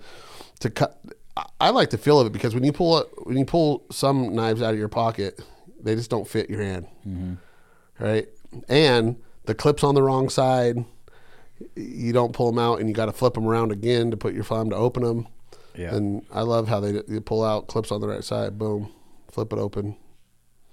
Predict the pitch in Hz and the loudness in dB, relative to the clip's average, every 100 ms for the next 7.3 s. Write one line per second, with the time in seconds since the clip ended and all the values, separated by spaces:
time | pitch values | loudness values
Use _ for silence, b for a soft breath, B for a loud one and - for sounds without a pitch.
0 | b b b b b 107 107 110 - 98 | b b b b b -2 -2 -2 -4 -6
1 | 95 92 98 104 117 135 139 120 123 - | -6 -8 -12 -6 2 6 8 8 6 2
2 | 117 117 110 113 - 120 107 110 101 95 | 4 6 8 6 4 4 4 4 2 0
3 | 98 92 87 - - - - - - b | -2 -2 -4 -10 -16 -18 -20 -20 -20 b
4 | b b b - - - - - - 104 | b b b -20 -20 -20 -20 -16 -2 2
5 | 101 - - - - 101 101 101 101 95 | 2 0 -10 -6 2 4 4 2 0 -2
6 | - - - - - - - - - 95 | -6 -12 -20 -20 -20 -20 -20 -14 -6 -4
7 | 90 80 | -4 -6